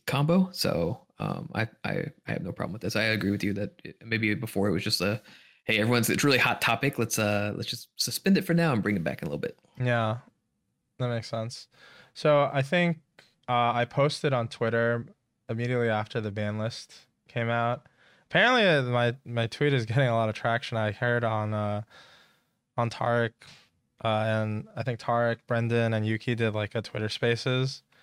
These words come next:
Speaker 2: and they kept talking about my tier list. And I put that up kind of just, like, as a knee-jerk reaction, half as, like, a joke, but also, like, kind of serious, like, what I thought at the time.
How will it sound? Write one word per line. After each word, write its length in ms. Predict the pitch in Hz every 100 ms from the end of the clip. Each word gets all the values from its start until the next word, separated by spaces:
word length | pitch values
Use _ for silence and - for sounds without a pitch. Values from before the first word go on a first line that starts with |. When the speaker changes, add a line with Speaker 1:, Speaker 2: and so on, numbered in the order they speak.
| - - _
Speaker 2:
and 80 | 127
they 60 |
kept 160 | 123 143
talking 260 | 147 139 139
about 200 | 120 117
my 160 | 113
tier 320 | 110 - 139
list. 500 | 120 110 107 - - - - - - - -
And 100 | 131
I 80 | 139
put 160 | 139 269
that 220 | 285 220
up 300 | 151 190 -
kind 220 | - 143
of 120 | 143
just, 180 | 131 127
like, 140 | 131 120
as 140 | 113
a 40 | 110
knee-jerk 400 | 113 113 117 -
reaction, 480 | 110 107 - 113
half 240 | 107 107 -
as, 200 | 107 104
like, 220 | 104 -
a 280 | 110 104 104
joke, 280 | 113 110 135
but 120 | - 117
also, 400 | 170 - 131 110
like, 220 | 104 104
kind 160 | 196
of 60 | 170
serious, 340 | - 107 107
like, 100 | 110
what 100 | 104
I 80 | 104
thought 240 | 98 107 110
at 100 | 110
the 80 |
time. 440 | 110 135 135 151